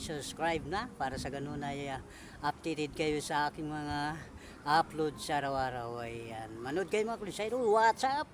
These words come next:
Ayan. Ganun lang, mga Crusaders, ang proseso. Ayan, kumuha ka dito. Ayan, ito, talong,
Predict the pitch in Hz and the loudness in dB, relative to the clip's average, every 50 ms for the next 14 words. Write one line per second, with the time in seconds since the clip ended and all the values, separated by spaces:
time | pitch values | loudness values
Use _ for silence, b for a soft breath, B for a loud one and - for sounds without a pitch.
0 | - - - - - - - - - - - - - - - - - - - - | -18 -18 -18 -16 -14 -14 -14 -14 -14 -18 -18 -18 -18 -18 -16 -16 -18 -18 -18 -18
1 | - - - - - - - - - - - - - - - - - - - - | -18 -18 -18 -18 -18 -18 -18 -18 -18 -18 -18 -18 -16 -16 -16 -16 -16 -16 -18 -18
2 | - - - - - - - - - - - - - - - - - - - - | -18 -18 -16 -16 -16 -16 -16 -16 -18 -18 -18 -18 -18 -18 -18 -18 -18 -18 -18 -18
3 | - - - - - - - 131 147 165 180 185 190 190 190 180 185 190 185 180 | -18 -18 -18 -16 -16 -14 -10 -8 -6 -6 -4 -4 -2 -2 -2 -2 0 0 -2 -2
4 | 175 165 - - 180 170 156 165 170 175 160 156 147 147 156 143 - 165 156 147 | -2 -6 -12 -10 -10 -10 -8 -8 -8 -6 -8 -8 -10 -12 -14 -12 -12 -10 -10 -10
5 | - 170 175 - - - - - - - - - - - - - - - - - | -8 -8 -10 -10 -12 -14 -18 -20 -20 -20 -20 -18 -18 -18 -18 -18 -18 -18 -18 -18
6 | - - - 156 156 151 151 - - - - - - - - 135 151 156 151 165 | -16 -14 -14 -14 -14 -14 -14 -16 -16 -18 -18 -18 -18 -16 -12 -8 -8 -6 -4 -6
7 | 175 - - 165 160 175 180 170 165 156 170 175 - - - - - - - - | -6 -4 -4 -4 -4 -4 -10 -8 -6 -6 -6 -6 -8 -12 -16 -18 -18 -18 -18 -18
8 | - - - - - - - - - - 123 127 135 143 143 - - - - - | -18 -18 -18 -20 -20 -18 -18 -18 -16 -16 -14 -14 -14 -14 -14 -14 -16 -16 -16 -14
9 | - - - - 160 165 180 - - - - - - - - - - - - - | -14 -14 -12 -10 -6 -6 -6 -8 -8 -16 -18 -18 -18 -18 -18 -18 -18 -18 -18 -18
10 | - - - - - 139 147 160 190 196 175 | -18 -18 -16 -12 -10 -8 -6 -4 -6 -6 -6